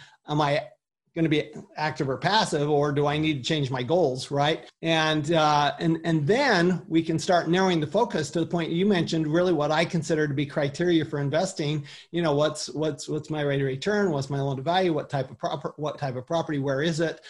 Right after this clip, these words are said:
Uh, you know, what kind of market, uh, am I looking at? And, uh, and then start looking for the,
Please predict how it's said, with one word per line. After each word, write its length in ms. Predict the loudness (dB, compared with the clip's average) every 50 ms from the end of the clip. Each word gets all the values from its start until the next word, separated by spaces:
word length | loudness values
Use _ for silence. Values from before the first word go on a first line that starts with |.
| -20 -20 -20 -20 _ -6
Uh, 200 | -4 -2 -2 -2 -2
you 180 | -2 -2 -2 0
know, 80 | 0
what 100 | -2 -2
kind 160 | -4 -4 -4 -2
of 60 | -2
market, 440 | 0 -2 -2 -2 -2 -4 -6 -6 _ _ _ _ _
uh, 120 | -10 -10 -8 -6
am 120 | -4 -2 0
I 60 | 0
looking 380 | 0 0 -2 -2 -4 -4 -4 -2
at? 280 | -2 -2 -4 -6 -10 -18 -20 -20 -20 -20 _ _
And, 400 | -4 -2 0 0 2 0 2 2
uh, 360 | 2 4 4 2 2 0 -4 -8 -14 _ _ -2
and 140 | 2 4
then 280 | 4 4 4 2 0 -4 -6 -8
start 460 | -6 0 4 4 4 4 2 0 0
looking 480 | 2 2 2 2 2 2 2 2 2
for 420 | 0 0 2 4 4 6 4 4 2
the, 560 | 0 0 0 2 2 2 2 0 0 -2